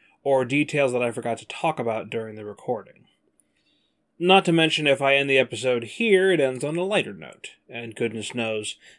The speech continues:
there have been few enough of those during this journey.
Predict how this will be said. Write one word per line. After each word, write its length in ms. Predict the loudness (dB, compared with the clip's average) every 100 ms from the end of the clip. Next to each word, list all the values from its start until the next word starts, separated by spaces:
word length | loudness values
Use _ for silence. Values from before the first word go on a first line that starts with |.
| -4
there 160 | 2 4
have 100 | 4
been 160 | 0
few 300 | 2 6 6
enough 320 | 6 2 2
of 140 | -2 0
those 280 | 0 0 -2
during 280 | -4 -6 -8
this 160 | -14 -8
journey. 500 | -6 -6 -10 -20